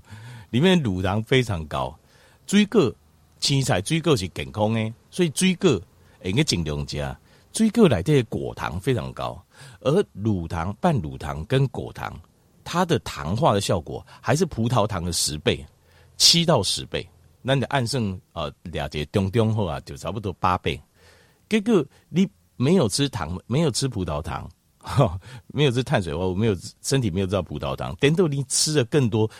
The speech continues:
更凶狠的东西，到你的体内来，就是水果还有牛奶，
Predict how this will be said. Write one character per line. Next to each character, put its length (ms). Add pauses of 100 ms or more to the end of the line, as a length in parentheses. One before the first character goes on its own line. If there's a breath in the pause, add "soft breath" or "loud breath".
(100)
更 160
凶 320
狠 100
的 80
东 160
西， 220 (180)
到 140
你 140
的 80
体 100
内 80
来， 180 (600 soft breath)
就 140
是 260 (400 soft breath)
水 240
果 260 (200)
还 240
有 260
牛 320
奶， 260